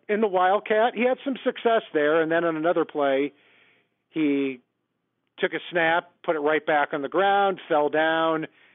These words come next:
and the Bills recovered it for yet another turnover. So, you know,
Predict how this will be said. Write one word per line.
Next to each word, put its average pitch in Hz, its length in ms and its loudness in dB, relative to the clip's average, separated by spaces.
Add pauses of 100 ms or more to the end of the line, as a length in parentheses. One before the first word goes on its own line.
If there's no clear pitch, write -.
and 151 180 -2
the 147 60 -2
Bills 147 420 2 (580)
recovered 135 440 -2
it 131 160 -4
for 135 80 -4
yet 127 160 -2
another 117 280 -8
turnover. 104 540 -16
So, 135 300 -2 (680)
you 214 80 -12
know, 202 280 -4